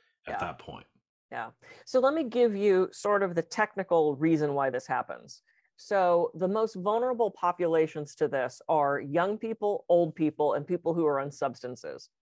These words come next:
Speaker 2: So alcohol, being under thirteen or fourteen and being over a certain age, to quote Mike Mandel, "Your critical factul-, faculty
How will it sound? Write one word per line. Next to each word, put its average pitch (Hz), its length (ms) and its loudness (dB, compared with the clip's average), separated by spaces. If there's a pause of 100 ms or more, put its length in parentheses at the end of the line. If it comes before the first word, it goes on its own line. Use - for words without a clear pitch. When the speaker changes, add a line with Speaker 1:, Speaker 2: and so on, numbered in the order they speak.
(100)
Speaker 2:
So 170 540 2
alcohol, 165 840 0 (560)
being 202 320 4
under 175 680 2 (760)
thirteen 151 320 0
or 135 80 -4
fourteen 156 500 0
and 156 180 -4
being 160 220 0
over 196 320 2
a 170 40 0
certain 165 280 -4
age, 131 380 -4
to 147 120 -10
quote - 320 0
Mike 143 220 -2
Mandel, 135 540 -2 (200)
"Your 160 160 -2
critical 226 640 0 (180)
factul-, 208 440 0 (160)
faculty 160 680 -2